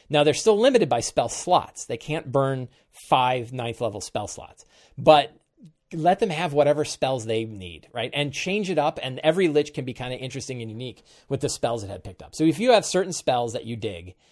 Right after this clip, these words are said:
that the Lich aren't on the Lich stat block, replace them, right? And, uh, a couple of replacements that I like, I, or you don't, you can, you can get all, like, you know, you can do the hard work of looking at the spell and replacing one for another, one for another, one for another, or you can just say,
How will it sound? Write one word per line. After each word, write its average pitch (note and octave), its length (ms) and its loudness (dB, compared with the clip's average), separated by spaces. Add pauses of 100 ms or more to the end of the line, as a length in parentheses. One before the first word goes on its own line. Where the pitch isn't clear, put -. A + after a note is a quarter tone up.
(280)
that B2+ 400 -2
the C3 80 0
Lich D3+ 300 4
aren't E3+ 260 2
on D#3+ 80 4
the C3 80 -4
Lich C#3 220 -2
stat F#2 260 -10
block, E2 320 -18
replace C#3 460 -8
them, - 160 -20 (240)
right? G#2+ 280 -12 (420)
And, C#3 440 0
uh, B2 240 2
a C3 80 -4
couple G#3+ 300 8
of G3 100 6
replacements D3+ 540 -2
that B2+ 120 -2
I A#2+ 120 0
like, G#2+ 360 -6
I, D3+ 300 -2
or E3 140 4
you F3 160 0
don't, F#3 260 0
you F#3 120 0
can, G#3 280 -2
you F#3 140 -2
can A3+ 160 -2
get C4 160 6
all, G3 440 6 (460)
like, C#3+ 340 6
you D#3+ 120 0
know, C3+ 100 2
you D3 120 0
can G#3+ 100 2
do C4+ 100 2
the F#3+ 80 6
hard F3+ 220 8
work C#3+ 260 6
of A2+ 120 -6
looking D3+ 280 4
at C3 80 0
the A#2+ 80 -6
spell A#2+ 220 0
and A#2+ 80 -2
replacing C3 380 -2
one A#2+ 140 -4
for A#2 120 -8
another, A2 200 -6
one A2 160 -6
for G#2+ 120 -8
another, G2+ 180 -12
one G2 120 -12
for G2+ 100 -16
another, F#2+ 180 -16
or B3+ 80 4
you C#4 100 2
can A3+ 80 -6
just G3+ 140 -4
say, B2 160 -2